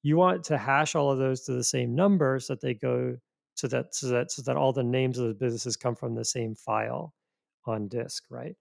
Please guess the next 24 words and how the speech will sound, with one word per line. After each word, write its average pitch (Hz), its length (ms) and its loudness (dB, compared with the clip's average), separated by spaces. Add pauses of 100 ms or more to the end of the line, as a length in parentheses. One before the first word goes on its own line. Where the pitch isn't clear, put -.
(480)
And 123 100 -4
so - 80 -2
that's, 160 280 2
that's 160 260 0
locality 139 720 4
sensitive 120 560 -2
hashing. 117 580 -6 (480)
And 127 200 0
so, 127 340 4
you 147 140 -2
know, 123 80 2
in 123 160 0
that 170 260 2
case, 135 460 2 (560)
you're 151 100 6
not 156 140 6
worried 160 260 8
about 131 300 4
collisions. 131 520 4
It's 120 120 -6
kind 139 180 2
of 117 80 2
a 117 80 2
different, 117 500 -2